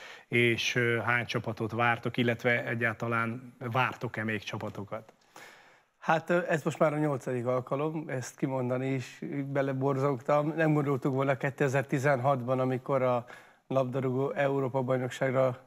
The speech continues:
Speaker 2: kijutó magyar válogatott ünneplésén céljából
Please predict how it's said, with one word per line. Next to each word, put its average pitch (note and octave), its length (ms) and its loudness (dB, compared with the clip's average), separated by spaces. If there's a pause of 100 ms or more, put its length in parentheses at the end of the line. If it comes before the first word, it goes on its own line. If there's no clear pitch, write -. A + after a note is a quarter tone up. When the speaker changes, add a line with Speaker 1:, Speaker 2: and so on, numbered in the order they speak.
Speaker 2:
kijutó C3+ 320 0
magyar C3 360 2
válogatott B2+ 520 2
ünneplésén C3+ 840 2 (360)
céljából C3 720 4